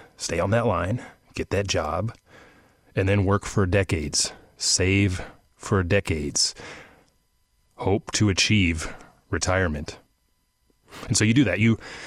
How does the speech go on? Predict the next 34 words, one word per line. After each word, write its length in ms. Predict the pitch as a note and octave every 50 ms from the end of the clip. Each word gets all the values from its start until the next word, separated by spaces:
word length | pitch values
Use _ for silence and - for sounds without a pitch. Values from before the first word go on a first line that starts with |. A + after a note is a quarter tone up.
| - - - - _ _ _ _ _
you 140 | - G2+ F#2
follow 300 | - - F#2+ G2+ A#2 A2+
that 200 | G#2+ G#2+ A2+ G#2+
career 560 | - - - G#2 F#2+ F2+ F#2 G2 G2 G2 F2+ E2+ - - -
line, 460 | F#2+ F#2+ G#2 A#2 A2+ F#2+ E2+ D#2+ E2+
that, 240 | E2+ E2 F2+ - -
that 180 | F#2+ F2+ -
career 520 | - - G#2 F#2+ F#2 F#2+ F#2 F2+ E2+ D#2+ - - - -
path, 440 | - - - G#2+ G2+ E2+ D2 - -
climbing 460 | - - - E2 F2+ F#2+ F#2+ G2+ F#2+
in 100 | F#2+ F2+
a 160 | F2 E2+ E2 -
linear 680 | G#2+ G2+ G2 G2+ A2 A#2+ A2+ F#2+ E2+ E2 E2+ - - - - - - _ _
progression, 600 | - - G#2 F#2+ F2 G#2+ A#2 B2 - - D#2+ D2+
right? 160 | D#2 F#2 G2
A 40 | F2+
line, 300 | F2+ G2 G#2 G2+ E2+ D#2+
it's 200 | E2+ - - -
linear. 480 | G2+ G#2+ A#2+ A2+ F#2+ D#2+ D2 D2+ - - _ - - - - - - - - _ _ -
Up 140 | F2 E2 -
that 160 | F#2 F2+ -
corporate 380 | - - E2+ D2+ - G2+ G2
ladder, 360 | G#2+ G2+ G#2 A#2 G#2 D#2+ D#2 D#2
rung 380 | D#2 D#2 E2 F2 F#2+ A2 B2 - - - - - _ _
to 120 | - - -
the 100 | D#2+ E2
next 300 | E2 F#2 A2 - - -
rung, 320 | A#2+ A#2 A#2 A#2+ B2+ C3
to 140 | - - F#2
the 100 | E2 D#2+
next 300 | D#2+ F2 G2+ - - -
rung 200 | G#2 G2 G2 F#2+
after 300 | F#2+ F#2 - - F#2+ E2+
that, 420 | D#2+ F2 F2 F2 F2+ F2+ - -